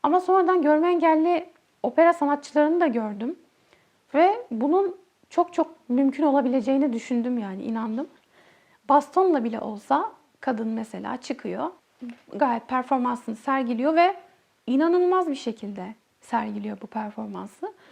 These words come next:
Hatta Andrea Bocelli vardır, İtalyan opera sanatçısı. Aslında onun hayatından bile, e, bir şeyler aslında insanlar öğrenmeli.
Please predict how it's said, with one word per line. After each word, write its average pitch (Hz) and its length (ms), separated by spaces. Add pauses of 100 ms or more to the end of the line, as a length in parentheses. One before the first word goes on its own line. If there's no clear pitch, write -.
(200)
Hatta 330 240
Andrea 311 380
Bocelli 330 460
vardır, - 500
İtalyan 233 540 (160)
opera 220 360 (160)
sanatçısı. - 480
Aslında 294 580 (720)
onun 359 200
hayatından 339 760
bile, 285 420
e, 233 240
bir 240 40
şeyler 269 440
aslında 262 340
insanlar 254 500
öğrenmeli. 233 680